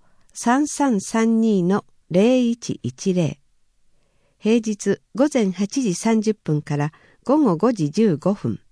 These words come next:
祝日と年末年始を除きます。夜間緊急時は警察百当番へ。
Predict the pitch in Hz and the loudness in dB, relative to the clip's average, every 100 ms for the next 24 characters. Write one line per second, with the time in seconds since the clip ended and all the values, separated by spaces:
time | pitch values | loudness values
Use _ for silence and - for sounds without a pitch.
0 | _ _ _ _ _ - - 233 214 214 | _ _ _ _ _ -18 -2 -2 -2 -6
1 | - 196 - - 170 220 277 269 254 254 | -6 -4 -4 -2 0 2 2 0 -2 0
2 | 240 - 214 220 127 127 131 127 120 - | 0 -2 -2 0 -2 -4 -6 -4 -4 -8
3 | - - _ _ _ _ _ _ _ _ | -12 -18 _ _ _ _ _ _ _ _
4 | _ _ _ _ - 233 294 247 135 - | _ _ _ _ -4 -4 -2 -2 -2 -4
5 | _ - 190 269 294 320 311 185 151 165 | _ -8 0 0 2 0 -2 0 -2 -2
6 | - _ _ - - 160 214 190 185 - | -4 _ _ -10 -2 0 0 -4 -4 -4
7 | 170 _ _ _ _ - 156 - - 294 | -6 _ _ _ _ -4 -4 -6 -4 0
8 | 294 147 120 107 90 | 0 -2 -6 -6 -8